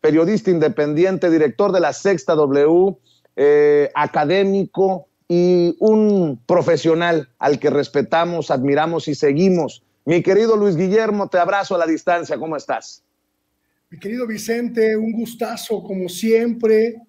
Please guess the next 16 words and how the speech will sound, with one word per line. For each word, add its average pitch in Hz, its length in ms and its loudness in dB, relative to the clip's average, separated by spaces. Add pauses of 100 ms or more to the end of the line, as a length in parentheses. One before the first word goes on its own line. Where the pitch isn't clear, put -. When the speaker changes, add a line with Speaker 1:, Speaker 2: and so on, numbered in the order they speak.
(240)
Speaker 2:
platicar 196 540 -8
contigo 214 520 -4
y 214 60 -4
con 165 180 -8
la 160 60 -6
audiencia 190 560 -6
de 156 120 -10
Sin 143 220 -16
Censura. 196 800 -6 (440)
Ahora 196 280 -6
más 226 220 -6
temprano, 240 720 -2
por 180 160 -8
las 170 140 -10
circunstancias, 220 880 -6
pero 190 640 -4